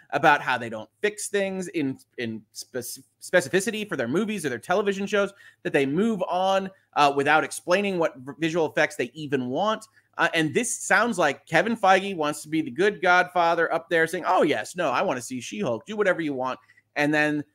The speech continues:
the people actually figuring out how to pay for this thing is like, "No, no, it can't be She-Hulk. It's gotta be the, gotta be the actress. No, no, no, no, no, no." And it creates this situation where you have these massive changes, which is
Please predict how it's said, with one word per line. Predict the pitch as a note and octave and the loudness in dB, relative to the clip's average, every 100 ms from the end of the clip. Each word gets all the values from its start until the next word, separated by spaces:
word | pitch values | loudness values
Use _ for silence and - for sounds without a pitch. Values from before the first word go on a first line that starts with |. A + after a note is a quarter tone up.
| _ D#3 | _ -4
the | |
people | D#3+ - A#3 G3+ D#3+ | -4 -2 0 2 6
actually | D#3+ - D#3 | 4 4 -2
figuring | - C#3+ C3+ | -2 0 0
out | C3+ | 0
how | |
to | B2+ | -2
pay | C#3+ | -2
for | B2+ | -2
this | A#2+ | -4
thing | B2 | -6
is | A#2+ | -6
like, | A#2 D3+ | -4 -2
"No, | |
no, | B2+ G2+ | -2 -4
it | - | -10
can't | A#2+ | -10
be | G#2+ | -10
She-Hulk. | - G#2+ G2+ - _ _ _ | -12 -14 -16 -20 _ _ _
It's | |
gotta | - D3+ | 4 4
be | D3 | 4
the, | C#3 C#3 | -2 -4
gotta | G2+ D3 | -2 0
be | D3 | 0
the | C3 | -4
actress. | G#2+ G#2+ - - | -6 -12 -12 0
No, | C#3+ C#3 B2 - | 2 2 -2 -4
no, | C#3 | 0
no, | C#3 B2+ B2 | 0 0 -4
no, | B2 C3 | -4 -4
no, | B2+ B2 | -2 -2
no." | D#3 D#3 B2 - - - | 0 0 0 -8 -20 0
And | F#3 | 2
it | F#3 | 2
creates | - E3+ D3 F3 B3+ - | -4 -6 2 2 0 -4
this | F3 - | -6 -4
situation | F#3 - D#3 C#3 B3 C4+ C#3+ A#2+ C3+ _ _ _ | -8 -6 -4 -2 -2 -4 -6 -6 -8 _ _ _
where | C#3+ D#3+ D#3+ D#3 D#3+ D#3 _ | 4 8 8 6 4 -2 _
you | E3+ | -4
have | D#3 F3+ | 2 4
these | A3 F#3+ | 2 -6
massive | D3+ C3+ - B2 | -4 -4 -4 -6
changes, | G3+ A3+ E3+ C#3+ - _ _ - | -6 -4 -6 -8 -14 _ _ -8
which | G#3+ C4 | -6 -4
is | B3 G3 | -4 -6